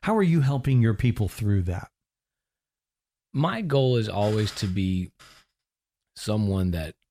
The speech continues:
Speaker 2: others can talk to. I'm, sometimes I'm better at that than others, right? Uh, so what I, when we were talking about that earlier, I, I thought to myself, you know,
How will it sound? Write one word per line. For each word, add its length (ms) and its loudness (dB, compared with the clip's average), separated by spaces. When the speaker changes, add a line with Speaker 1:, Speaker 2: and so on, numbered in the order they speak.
Speaker 2:
others 340 -6
can 180 -6
talk 340 -10
to. 240 -16
I'm, 260 -4
sometimes 440 -4
I'm 100 -2
better 220 -4
at 80 -8
that 180 -12
than 120 -8
others, 360 -14
right? 140 -16
Uh, 180 -12
so 400 -2
what 180 -2
I, 220 -4
when 220 0
we 100 6
were 60 2
talking 320 -2
about 200 -8
that 140 -2
earlier, 340 0
I, 220 -4
I 40 -4
thought 260 -8
to 100 -8
myself, 400 -6
you 60 -2
know, 200 -6